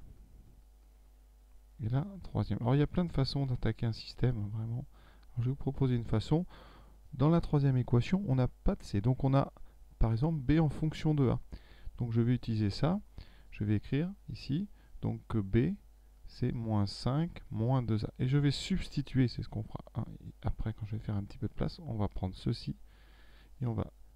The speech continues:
l'utiliser dans les deux autres équation de façon à faire disparaître la lettre B. Et donc j'aurai les deux équations qui n'ont, qui n'ont que les lettres, que les inconnues A et C.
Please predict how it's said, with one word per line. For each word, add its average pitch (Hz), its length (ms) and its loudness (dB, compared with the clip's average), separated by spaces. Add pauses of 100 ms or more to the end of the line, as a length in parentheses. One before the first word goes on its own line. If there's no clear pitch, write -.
l'utiliser 123 540 -2
dans 117 100 0
les 98 140 2
deux 127 320 2
autres - 340 -2 (640)
équation - 520 -4 (100)
de 110 120 0
façon 135 500 -2 (360)
à 110 100 -2
faire 101 240 -2
disparaître - 520 0
la 95 60 0
lettre 92 280 0
B. 110 80 2
Et 151 120 4
donc 127 200 0
j'aurai 110 260 4
les 98 100 2
deux 123 420 6
équations 110 440 -2
qui - 180 -6
n'ont, 101 300 0 (140)
qui - 120 -4
n'ont 117 180 2
que - 160 4
les 113 100 6
lettres, - 340 0 (560)
que 113 100 0
les 104 240 2
inconnues 117 500 2
A 107 160 2
et 98 60 0
C. - 220 -8